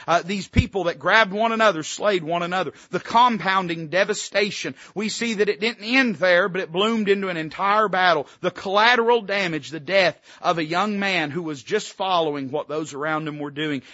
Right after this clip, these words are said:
And finally, the callous disposition, the, the bitterness, the hatred, the, the utter aggression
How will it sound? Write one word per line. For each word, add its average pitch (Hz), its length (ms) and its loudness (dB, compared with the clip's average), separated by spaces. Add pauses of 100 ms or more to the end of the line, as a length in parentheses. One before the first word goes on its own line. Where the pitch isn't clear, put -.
And 139 180 -8
finally, 165 360 -2
the 127 80 -10
callous 180 560 -4
disposition, 180 760 -8 (200)
the, 170 240 -2
the 160 180 -4 (160)
bitterness, 277 600 4
the 196 120 -2
hatred, 160 600 -4 (260)
the, 196 240 4
the 185 300 -8
utter 254 340 4
aggression 165 760 0